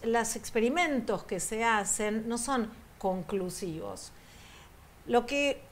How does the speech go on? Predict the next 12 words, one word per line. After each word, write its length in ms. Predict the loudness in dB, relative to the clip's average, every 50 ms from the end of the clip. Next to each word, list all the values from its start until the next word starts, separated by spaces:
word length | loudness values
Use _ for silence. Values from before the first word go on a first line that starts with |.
| -20 -20 -20 -20 -20 -14 -6
en 140 | -2 0 0
algunas 440 | 2 2 2 2 2 2 0 0 -2
especies 460 | -2 -4 -4 -6 -6 -6 -4 -6 -6 -8 -4 0
pasa 580 | 2 2 4 2 2 0 -2 -2 -4 -6 -6 -8 -10
es 80 | -14 -8
que 140 | -6 -4 -4
si 160 | -4 -2 -2
la 160 | 0 0 0
reina 400 | 0 -2 -2 -2 0 0 0 0
no 140 | 0 -2 -2
está 300 | -4 -2 -2 -4 -2 0
presente, 1000 | -2 -2 -2 -2 -2 -2 -2 0 -2 -4 -6 -10 -6 -4 -2 -2 -2 -2 -4